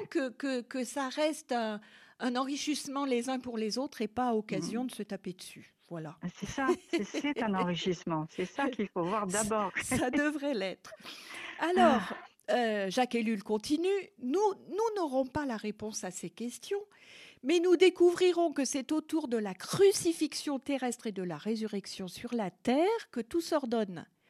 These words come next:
Speaker 1: Oui.
Speaker 2: Jésus est celui qui, dans sa vie racontée par les évangiles,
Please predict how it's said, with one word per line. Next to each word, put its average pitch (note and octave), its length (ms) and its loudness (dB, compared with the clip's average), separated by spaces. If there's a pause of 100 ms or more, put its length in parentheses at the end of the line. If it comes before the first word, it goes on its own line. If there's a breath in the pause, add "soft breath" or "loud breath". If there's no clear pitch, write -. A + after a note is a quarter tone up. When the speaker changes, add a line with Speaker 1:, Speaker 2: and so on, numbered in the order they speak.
(300 loud breath)
Speaker 1:
Oui. D#3+ 340 -4
Speaker 2:
Jésus C#4+ 920 6
est B3 120 2
celui B3+ 500 0
qui, F#3+ 200 -10
dans C4+ 340 0
sa F4 300 4
vie C#4+ 420 0
racontée D#4 600 0
par G3+ 160 -2
les G3+ 220 -2
évangiles, G3 560 -4